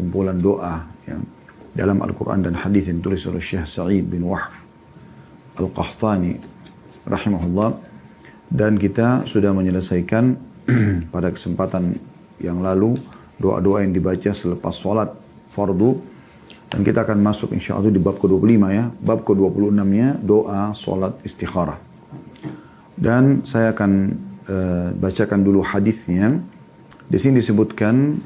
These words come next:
di halaman enam puluh sembilan bagi yang pegang bukunya. Dari Jabir bin Abdullah radhiyallahu anhuma, beliau berkata, "Rasulullah sallallahu alaihi wasallam mengajari kami doa istikharah dalam,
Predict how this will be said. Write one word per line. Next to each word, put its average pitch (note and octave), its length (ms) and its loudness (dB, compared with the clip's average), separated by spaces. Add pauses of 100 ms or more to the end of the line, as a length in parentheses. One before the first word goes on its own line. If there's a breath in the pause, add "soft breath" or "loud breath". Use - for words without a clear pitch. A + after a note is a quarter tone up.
(140)
di G2 160 2
halaman G2+ 640 2 (560)
enam A2+ 220 4 (100)
puluh G2+ 160 2
sembilan G#2+ 400 4
bagi F#2 160 0
yang F#2 80 -2
pegang G2 240 2
bukunya. F#2 480 2 (880 loud breath)
Dari A2+ 240 4
Jabir C#3+ 320 6
bin A#2 240 4
Abdullah G#2+ 640 4
radhiyallahu G2+ 800 2
anhuma, G2+ 720 2 (320)
beliau A2 240 6
berkata, G#2 560 0 (400 loud breath)
"Rasulullah G#2+ 640 2
sallallahu G2+ 400 0
alaihi - 80 -10
wasallam A2 240 2
mengajari G2 680 2 (120)
kami G#2 560 2
doa G2 400 2
istikharah G2+ 720 0
dalam, G2+ 480 0